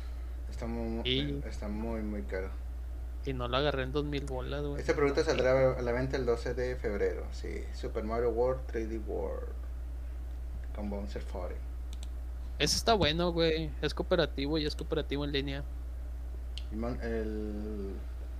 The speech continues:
Speaker 1: ¿El Mario?
Speaker 2: El Mario. Sí,
Speaker 1: Nunca,
Speaker 2: es
Speaker 1: nunca
Speaker 2: nuevo.
Speaker 1: lo jugué. Yo, yo, este, yo nunca tuve Nintendo Wii U. O sea, está
Speaker 2: Pero jugaste el predecesor, ¿no?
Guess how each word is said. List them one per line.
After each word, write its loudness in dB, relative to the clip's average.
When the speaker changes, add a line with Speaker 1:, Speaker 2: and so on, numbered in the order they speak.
Speaker 1:
¿El -4
Mario? 4
Speaker 2:
El 4
Mario. 4
Sí, 0
Speaker 1:
Nunca, 10
Speaker 2:
es 10
Speaker 1:
nunca 6
Speaker 2:
nuevo. 12
Speaker 1:
lo 10
jugué. 8
Yo, 10
yo, 4
este, 0
yo 0
nunca -2
tuve 0
Nintendo 0
Wii 0
U. -4
O -6
sea, -2
está -6
Speaker 2:
Pero 6
jugaste 6
el 8
predecesor, 10
¿no? 4